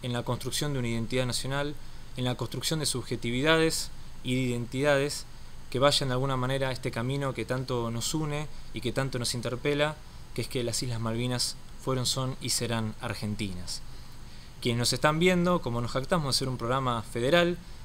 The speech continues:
que se transmite a lo largo y a lo ancho del país, invitamos a quienes nos están viendo a comentar en el chat de la transmisión desde dónde,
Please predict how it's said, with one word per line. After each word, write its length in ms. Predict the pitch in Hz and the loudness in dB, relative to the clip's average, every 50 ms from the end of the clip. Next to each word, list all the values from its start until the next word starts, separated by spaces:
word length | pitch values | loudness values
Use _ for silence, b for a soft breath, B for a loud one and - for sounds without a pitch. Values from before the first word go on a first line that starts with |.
| B - | B -8
que 160 | - - 110 | -6 -6 -4
se 220 | 104 - - 113 110 | -4 -2 -4 -4 -2
transmite 640 | - 113 110 139 185 175 - - 113 113 113 - - | -2 -2 2 4 4 2 2 0 -4 -4 -4 -4 -6
a 160 | 107 104 104 | -6 -6 -4
lo 160 | 104 107 110 | -4 -4 0
largo 420 | 117 127 139 147 135 131 127 123 | 4 6 6 6 6 4 2 2
y 100 | 120 117 | 0 0
a 60 | 113 113 | 0 2
lo 100 | 123 143 | 2 2
ancho 300 | 147 147 123 - 120 117 | 2 2 -2 -4 -2 -2
del 120 | 113 110 | -2 -2
país, 380 | - 120 135 151 170 165 - B B B B B B | 0 0 0 2 0 0 -2 B B B B B B
invitamos 500 | 120 120 120 123 - 160 160 160 151 - | -4 -2 -2 2 2 4 4 4 2 0
a 60 | 131 | 0
quienes 180 | 117 123 117 110 | -2 -2 -2 -4
nos 40 | 120 | -2
están 260 | 117 135 139 143 143 | -2 -2 -2 -2 -2
viendo 340 | 147 156 160 160 151 151 - | -2 0 0 0 -2 -2 -2
a 140 | - 131 127 | -2 -2 -2
comentar 540 | - 131 127 131 131 - 170 165 156 139 B B B B B B B B - - | 0 0 0 0 2 6 6 6 6 4 B B B B B B B B -6 -4
en 120 | 120 117 | -2 -2
el 100 | 113 117 | 0 0
chat 160 | 113 - 139 127 | 2 2 2 4
de 100 | 123 117 | 4 2
la 100 | 117 113 | 2 2
transmisión 580 | 120 110 110 117 - - 147 147 160 170 170 - - - - - - - - - - - - - - - | 0 0 0 0 0 2 2 2 2 0 -2 -4 -8 -10 -12 -12 -12 -14 -14 -16 -16 -16 -16 -14 -8 -2
desde 280 | 131 127 120 120 123 | -2 0 0 2 4
dónde, 460 | 131 143 147 147 143 139 143 147 151 | 4 4 4 4 4 2 2 2 2